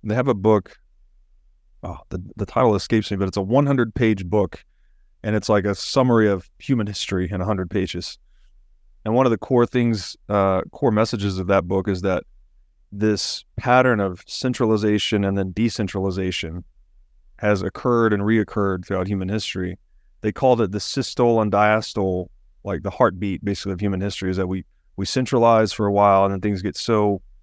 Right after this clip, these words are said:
uh, corrupt, really. I mean, so,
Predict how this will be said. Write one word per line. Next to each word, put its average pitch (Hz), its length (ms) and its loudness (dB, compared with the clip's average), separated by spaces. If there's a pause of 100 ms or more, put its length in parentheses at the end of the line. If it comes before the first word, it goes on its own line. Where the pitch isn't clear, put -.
(1000)
uh, 90 300 0
corrupt, 104 560 0
really. 107 260 4
I - 20 2
mean, 107 140 0
so, 110 180 -2